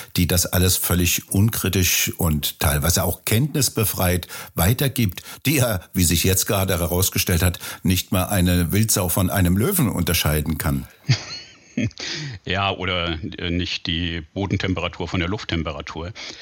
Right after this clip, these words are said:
Speaker 2: Also, es gibt einen regelrechten Wettbewerb unter sehr vielen Medien, äh, wer die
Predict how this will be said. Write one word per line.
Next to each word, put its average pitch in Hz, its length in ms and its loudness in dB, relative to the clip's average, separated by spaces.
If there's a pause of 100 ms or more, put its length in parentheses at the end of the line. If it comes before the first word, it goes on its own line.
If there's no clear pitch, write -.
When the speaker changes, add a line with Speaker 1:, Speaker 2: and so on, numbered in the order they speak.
(260)
Speaker 2:
Also, 90 640 -2 (1080)
es - 240 -2
gibt - 280 -6
einen 92 640 0 (1080)
regelrechten 87 540 -4
Wettbewerb 101 600 -6
unter 87 200 -2
sehr 78 180 -4
vielen 82 340 -2
Medien, 87 540 0 (380)
äh, - 140 -8
wer 87 440 0
die 80 680 -2